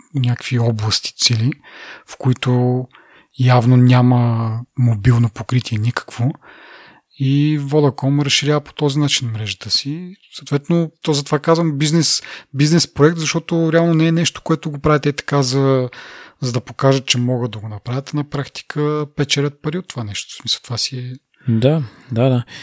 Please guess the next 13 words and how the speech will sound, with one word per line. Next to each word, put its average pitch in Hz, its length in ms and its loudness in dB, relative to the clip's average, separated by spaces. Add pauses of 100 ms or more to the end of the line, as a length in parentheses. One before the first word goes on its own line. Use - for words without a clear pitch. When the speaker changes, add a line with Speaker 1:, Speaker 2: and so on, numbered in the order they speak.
(340)
Speaker 2:
Но 117 140 4
имаме 147 240 4
предвид, 135 320 0
че - 120 0
имат 131 240 2
и 185 80 4
наземна 120 440 4
инфраструктура, 151 640 0
нали? 101 200 0
Не 101 220 -2
е 107 60 0
само 127 560 4
балона. 104 460 4